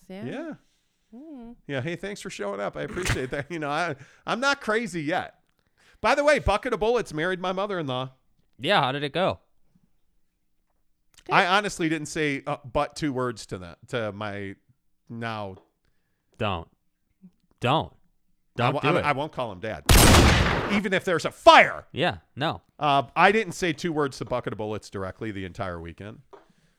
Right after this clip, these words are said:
Speaker 2: Um, but I did, I, you know, I, I got to share a special moment with my mother-in-law when she was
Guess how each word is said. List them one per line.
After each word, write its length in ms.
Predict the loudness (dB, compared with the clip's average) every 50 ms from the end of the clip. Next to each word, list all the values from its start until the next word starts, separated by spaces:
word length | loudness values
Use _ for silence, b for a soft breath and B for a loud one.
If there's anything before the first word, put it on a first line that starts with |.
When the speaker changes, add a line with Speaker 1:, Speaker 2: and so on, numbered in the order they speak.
| B -8
Speaker 2:
Um, 680 | -6 -4 -4 -2 -2 -2 -4 -6 -6 -8 -12 -16 -18 _ _ _ _ _ _ _ _
but 160 | -2 -2 0 0
I 120 | 0 -2
did, 440 | -2 -2 -2 0 0 0 -2 -4 -8 -16 -12
I, 180 | -10 -10 -10 -10 _ -14
you 120 | -12 -10
know, 240 | -10 -10 -10 -12 -16 _ _ -20 -20 _ _ _ _ -8 -4
I, 240 | 0 0 0 0 0
I 120 | -2 -2 -2
got 260 | -2 -4 -4 -4 -6
to 60 | -8
share 240 | -10 -8 -6 -6 -6
a 40 | -8
special 360 | -8 -8 -10 -8 -8 -10 -10
moment 240 | -10 -10 -10 -12 -14
with 100 | -14 -14
my 120 | -12 -12
mother-in-law 1200 | -12 -12 -14 -14 -14 -14 -16 -16 _ _ _ _ _ _ _ -14 -12 -12 -10 -8 -8 -8 -8 -10
when 160 | -10 -12 -12 -12
she 160 | -10 -10 -10
was 300 | -10 -10 -12 -14 -16